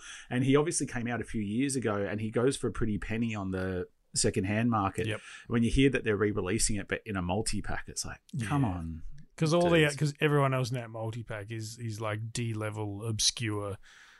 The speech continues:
Speaker 2: Like, and it's, they're going, that, that way they can go, "Well, you know, fans are saying they wanna complete whatever various, you know, obscure teams."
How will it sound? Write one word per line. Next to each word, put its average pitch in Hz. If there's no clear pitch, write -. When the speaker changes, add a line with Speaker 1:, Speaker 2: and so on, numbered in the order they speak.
Speaker 2:
Like, 107
and 107
it's, 104
they're 110
going, 113
that, 147
that 147
way 131
they 123
can 120
go, 120
"Well, 214
you 180
know, 170
fans 160
are 143
saying 156
they 143
wanna 147
complete 139
whatever 139
various, 131
you 135
know, 127
obscure 131
teams." 127